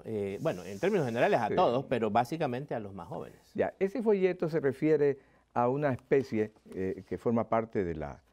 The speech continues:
Speaker 1: Sí.
Speaker 2: de la biodiversidad, que se llama la ranita militar, ¿no? Es
Speaker 1: Ya.
Speaker 2: una especie que la encontramos distribuida en la parte alta de Naranjal.
Speaker 1: Ya.
Speaker 2: Ya, y en Naranjal, la prefectura creó un área provincial de conservación.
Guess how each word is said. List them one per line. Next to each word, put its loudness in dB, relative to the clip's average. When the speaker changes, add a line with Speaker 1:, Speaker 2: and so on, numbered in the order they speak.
Speaker 1:
Sí. -8
Speaker 2:
de -2
la 2
biodiversidad, 0
que -2
se -4
llama 2
la 0
ranita 0
militar, -4
¿no? -10
Es -4
Speaker 1:
Ya. -2
Speaker 2:
una 0
especie 0
que 0
la 0
encontramos -2
distribuida 0
en 0
la -4
parte -2
alta 0
de 2
Naranjal. -4
Speaker 1:
Ya. -12
Speaker 2:
Ya, -2
y -2
en -4
Naranjal, 0
la -6
prefectura 0
creó 2
un -2
área 0
provincial -2
de -4
conservación. -6